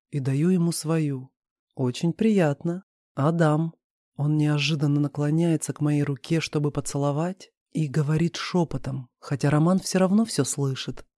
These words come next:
«Спасибо за представление. При мне ещё никто не нокаутировал этого самца. Респект». Я краснею, понимая, что представление я действительно показала отменное. Мне, с одной стороны, стыдно,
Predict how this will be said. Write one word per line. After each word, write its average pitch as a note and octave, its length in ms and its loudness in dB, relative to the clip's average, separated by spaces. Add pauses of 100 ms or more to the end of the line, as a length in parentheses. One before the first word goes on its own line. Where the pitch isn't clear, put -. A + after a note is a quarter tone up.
(400)
«Спасибо B2+ 640 0
за B2+ 120 0
представление. C#3 1000 2 (320)
При B2+ 160 0
мне D3+ 280 6
ещё E3 240 0
никто D3 800 0 (120)
не C3+ 140 2
нокаутировал D#3 920 0
этого C3+ 340 -2
самца. C#3 600 -2 (520)
Респект». - 840 0 (520)
Я C#3 220 -4
краснею, E3 640 0
понимая, E3+ 420 2
что - 200 -6
представление F#3+ 840 0
я F3+ 80 2
действительно E3+ 640 0
показала C#3 560 0
отменное. C#3 840 -2 (380)
Мне, C#3+ 280 4
с - 120 -2
одной E3+ 200 2
стороны, F3+ 400 0
стыдно, C3+ 680 0